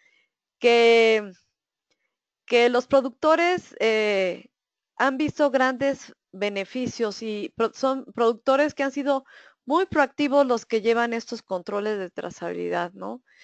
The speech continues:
Que facilitan mucho a la industria productora de alimentos. Eh, pues como les platicaba, eh, estos códigos de barras usan lo que llaman el sistema G S I y normalmente, eh, el G S I es una asociación internacional que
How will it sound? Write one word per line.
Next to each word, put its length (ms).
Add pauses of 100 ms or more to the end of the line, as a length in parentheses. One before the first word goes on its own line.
(320)
Que 160
facilitan 640
mucho 320
a 40
la 340
industria 420
productora 600
de 80
alimentos. 640 (640)
Eh, 580 (120)
pues 220
como 240
les 140
platicaba, 680
eh, 340
estos 340
códigos 440
de 240
barras 560
usan 440
lo 160
que 120
llaman 300
el 100
sistema 480
G 540
S 340
I 220 (340)
y 100
normalmente, 680
eh, 840
el 180
G 260
S 220
I 180
es 200
una 300
asociación 500
internacional 800
que 380